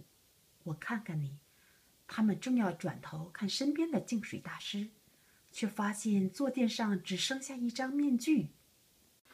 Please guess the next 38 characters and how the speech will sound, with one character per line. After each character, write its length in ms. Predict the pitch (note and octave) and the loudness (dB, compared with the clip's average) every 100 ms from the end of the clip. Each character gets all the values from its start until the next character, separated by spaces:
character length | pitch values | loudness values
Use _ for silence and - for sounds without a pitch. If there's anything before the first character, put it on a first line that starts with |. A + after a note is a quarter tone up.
| - _ _ - | -20 _ _ -8
不 100 | G#4 | -6
知 160 | G#4+ | 0
道 180 | G#4+ A#4 | 6 6
什 220 | - F3+ | 6 0
么 140 | E3+ F#3+ | -2 -2
时 200 | - E3+ | -2 -2
候， 340 | E3 F3+ E3 | -4 -4 -4
坐 200 | E3 A3+ | -2 0
在 160 | A3 F#3 | 0 -2
他 240 | - - | -2 2
们 160 | C4+ C#4 | 2 2
前 380 | - - D#3+ D3+ | -2 -4 -4 -2
面 160 | A3+ | -4
的 100 | C4 | -4
熊 240 | - - F#3+ | -6 -2 2
猫 480 | A#3+ F3 F3 A#3+ - - - _ | 4 2 -2 -6 -8 -16 -20 _
却 140 | - F4 | -12 -2
变 280 | G4 F4 | 4 4
成 220 | D4 B3 C#4+ | 6 6 6
净 180 | A#4 | 2
水 160 | A4 E4 | 2 2
大 240 | D#3 A#3+ | 8 8
师 380 | A#3 - F#4 G4+ | 8 4 -2 0
了。 300 | F4 F3 D3+ _ _ _ _ _ _ _ - | 0 -2 -6 _ _ _ _ _ _ _ -4
他 140 | A#3 | 0
的 100 | A3+ | 2
手 460 | - F#3 D#3 D3+ D#3+ | 4 4 4 0 -2
在 260 | G#3 F#3+ | 2 4
万 240 | F#3+ C4 A3+ | 6 6 6
圣 220 | C4+ A3+ | 8 6
节 180 | G3 F#3 | 4 -4
糖 340 | - F#3+ A#3+ | -4 0 2
果 180 | A#3+ A3 | 2 2
里 280 | G3+ C#3+ - | 0 -4 -8
掏 440 | - G#3 G#3+ A3 A3 | -6 -2 0 2 2
呀 180 | F3 | 0
掏 300 | D#3+ F#3 F3+ | -4 -6 -6
呀 260 | F#3 D#3 | -8 -10